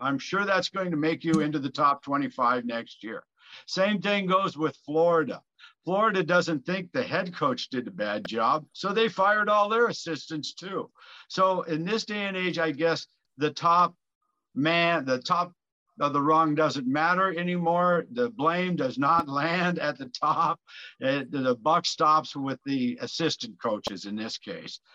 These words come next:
Anyway, it's kind of ridiculous. It all has to do with money. And, uh, who knows what we'll see next year, but college football, it will be coming into its own, and we'll be talking more about it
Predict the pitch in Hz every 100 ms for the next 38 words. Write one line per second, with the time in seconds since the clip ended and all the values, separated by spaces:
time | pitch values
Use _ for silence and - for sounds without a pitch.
0 | - - - - 175 143 143 135 120 -
1 | 175 175 135 139 123 147 - 151 135 -
2 | 127 147 160 147 151 - 135 143 139 127
3 | 123 127 127 123 _ - - - 123 127
4 | 127 127 127 123 123 123 117 - _ _
5 | _ _ _ _ 165 185 185 175 151 156
6 | 156 135 - 147 135 131 - 135 127 123
7 | 120 120 - _ _ 175 170 175 - 175
8 | 151 160 160 156 - 127 127 147 127 113
9 | - 135 127 165 165 165 165 160 165 -
10 | 170 170 160 127 139 131 143 151 143 143
11 | 139 135 127 131 131 127